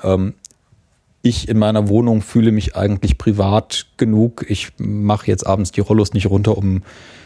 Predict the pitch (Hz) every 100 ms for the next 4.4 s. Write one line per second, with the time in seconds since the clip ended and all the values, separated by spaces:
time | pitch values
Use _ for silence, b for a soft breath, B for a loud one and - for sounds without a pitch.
0 | B _ 95 98 92 95 101 92 95 98
1 | - 98 95 113 - 104 104 104 98 95
2 | 95 98 98 98 98 101 - 101 104 107
3 | 98 101 - 104 98 98 - 98 - 104
4 | 104 98 98 95